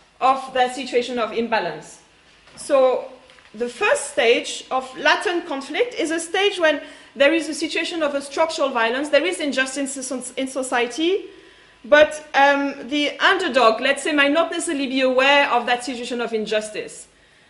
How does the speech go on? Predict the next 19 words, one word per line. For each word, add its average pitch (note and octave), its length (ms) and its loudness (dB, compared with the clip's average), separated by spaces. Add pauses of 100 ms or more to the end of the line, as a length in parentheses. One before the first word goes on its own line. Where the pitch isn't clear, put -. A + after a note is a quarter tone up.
(420)
Um, B3 440 0 (540)
and C4 260 2
therefore, D#4 680 6
in B3+ 200 -2
that F4 200 2
stage, C4+ 580 0 (280)
conflict E4+ 440 -4
transformation D#4+ 720 0
strategies C4+ 840 -4 (380)
need F4+ 320 0 (180)
to D4+ 140 -4
awaken D4 760 0
conflict D4 500 -8
parties C4+ 640 -6 (120)
to D#4 260 -2
this D#4+ 360 -4
situation B3+ 560 -2
of G#3 160 -2 (320)
imbalance, A3+ 760 -2